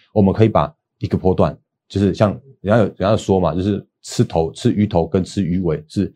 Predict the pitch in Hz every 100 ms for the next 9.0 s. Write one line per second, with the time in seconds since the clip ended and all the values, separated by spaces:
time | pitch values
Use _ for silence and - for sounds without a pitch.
0 | _ _ 87 78 95 82 78 - 113 92
1 | 82 90 78 76 82 87 95 95 - 85
2 | 82 78 87 - - - - _ _ _
3 | 92 123 120 98 98 98 110 135 92 92
4 | 98 98 82 78 - _ _ - 113 113
5 | 101 78 78 123 92 - 92 90 - 120
6 | 120 95 85 95 80 69 - 98 92 85
7 | 80 76 - - _ _ 95 131 - -
8 | _ 123 113 110 120 - - 135 127 -